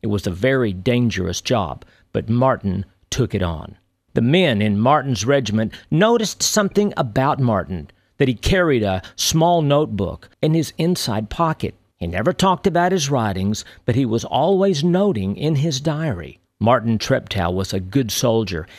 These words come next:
He did his job well. And on July the twenty-ninth, nineteen eighteen,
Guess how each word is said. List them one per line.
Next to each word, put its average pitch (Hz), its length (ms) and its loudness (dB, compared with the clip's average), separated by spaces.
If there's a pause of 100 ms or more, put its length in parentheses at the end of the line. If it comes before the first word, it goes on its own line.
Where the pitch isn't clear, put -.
(120)
He 160 140 2
did 165 280 2
his 147 220 2
job 151 400 2
well. 127 440 0 (380)
And 101 80 0
on 98 140 0
July 95 320 0
the 156 80 2
twenty-ninth, 180 880 2 (320)
nineteen 139 720 0
eighteen, 104 640 -4